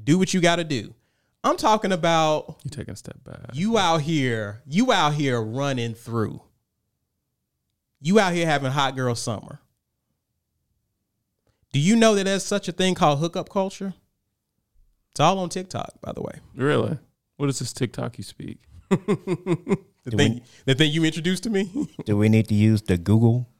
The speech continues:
Speaker 3: to learn about this?
Speaker 1: I have an article right here by Insider.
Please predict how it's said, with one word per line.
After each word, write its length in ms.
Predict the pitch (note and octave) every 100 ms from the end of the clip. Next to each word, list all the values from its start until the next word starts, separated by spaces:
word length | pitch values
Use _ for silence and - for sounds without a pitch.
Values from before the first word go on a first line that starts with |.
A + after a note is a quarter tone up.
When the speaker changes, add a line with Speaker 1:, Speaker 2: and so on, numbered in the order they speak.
| _ _ _ _ _
Speaker 3:
to 100 | G2+
learn 200 | G#2 A#2
about 240 | A#2+ A#2+
this? 340 | C#3 - - - _ _ _ _ _ _ -
Speaker 1:
I 80 | G3
have 100 | C4
an 100 | C#3+
article 300 | A#2 C3 C#3+
right 180 | D3+ E3+
here 160 | A3 D3+
by 120 | C3+
Insider. 560 | G3+ A3 - - D#3